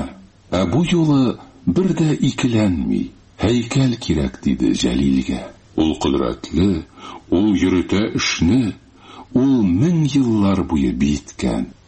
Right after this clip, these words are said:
Һәйкәл өчен урын сайлый заман. Шагыйрьләргә әйбәт биектән, шәһәр советының каршысында калку урын.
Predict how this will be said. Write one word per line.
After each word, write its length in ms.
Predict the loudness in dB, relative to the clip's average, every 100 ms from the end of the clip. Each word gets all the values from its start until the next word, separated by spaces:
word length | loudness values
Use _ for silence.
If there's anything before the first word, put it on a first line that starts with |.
| -4
Һәйкәл 580 | -2 -2 -2 0 0
өчен 460 | 0 -2 0 0 0 -4 -18 -20 -14 -2
урын 460 | 0 0 0 0
сайлый 540 | 0 -2 -2 -2 -2 -2
заман. 600 | -2 -4 -2 -2 -2 -4 -8 -20 -20 -10
Шагыйрьләргә 1160 | -2 0 2 0 0 -2 -2 -2 0 0 -2 -6 -16 -20 -8
әйбәт 720 | -2 -2 0 0 0 -2 -6
биектән, 920 | 0 0 0 -4 -4 -2 0 0 -4 -10 -20
шәһәр 580 | -10 -4 -2 0 0 0
советының 720 | 0 0 2 2 0 2 0 0
каршысында 840 | -4 -2 -2 -2 0 0 0 0 0 -4 -14 -20 -6
калку 500 | -2 0 0 0 0
урын. 480 | 2 2 2 0